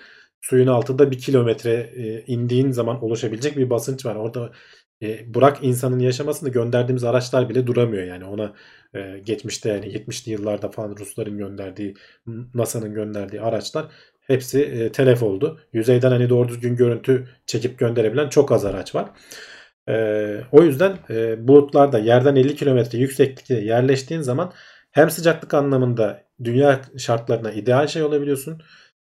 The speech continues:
E, hem basınç dünyadaki basınca çok yakın oluyor. Oksijen yok tabii ki ama en azından sadece basit bir oksijen tüpüyle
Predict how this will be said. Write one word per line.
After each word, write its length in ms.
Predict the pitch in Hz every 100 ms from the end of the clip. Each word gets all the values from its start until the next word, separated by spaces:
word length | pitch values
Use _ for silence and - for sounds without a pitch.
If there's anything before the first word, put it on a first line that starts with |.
| _ -
E, 360 | 107 107 104 104
hem 260 | 101 165 151
basınç 420 | 139 151 160 -
dünyadaki 680 | 127 131 127 127 135 131 131
basınca 380 | 120 127 120 -
çok 220 | 120 139
yakın 220 | 131 151
oluyor. 360 | 139 131 139 160 - _ -
Oksijen 400 | 120 - 139 147
yok 240 | 156 165
tabii 240 | 151 117 104
ki 220 | - 95
ama 220 | 123 147 160
en 120 | 151
azından 440 | 147 147 156 175 - - _ _
sadece 480 | - 175 165 160
basit 280 | 139 131 -
bir 80 | 143
oksijen 500 | 135 131 123 151 160
tüpüyle 640 | 139 - 156 117 175 -